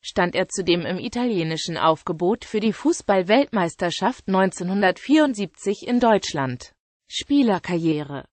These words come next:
Giuseppe Sabadini, geboren neunzehnhundertneunundvierzig in Saccardo,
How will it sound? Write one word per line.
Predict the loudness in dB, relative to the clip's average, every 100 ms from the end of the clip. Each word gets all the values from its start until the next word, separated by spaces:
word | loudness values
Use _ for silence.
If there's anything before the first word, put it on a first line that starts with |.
| _
Giuseppe | -6 -4 -2 -2 0 0
Sabadini, | 2 2 2 0 -2 -4 -6
geboren | -2 2 6 6 6 4
neunzehnhundertneunundvierzig | 2 0 -2 0 0 0 0 2 2 2 0 0 0 -2 0 -2 0
in | -2 0
Saccardo, | 0 0 0 2 2